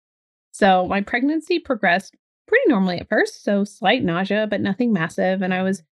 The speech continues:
going to my naturopath regularly to get monitored and supported.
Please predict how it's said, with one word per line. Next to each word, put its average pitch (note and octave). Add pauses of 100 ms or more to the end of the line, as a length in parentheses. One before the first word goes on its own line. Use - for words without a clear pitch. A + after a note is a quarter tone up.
(200)
going G#3
to A3+
my G#3
naturopath F#3+
regularly F#3
to F#3+
get - (160)
monitored F#3
and E3
supported. F#3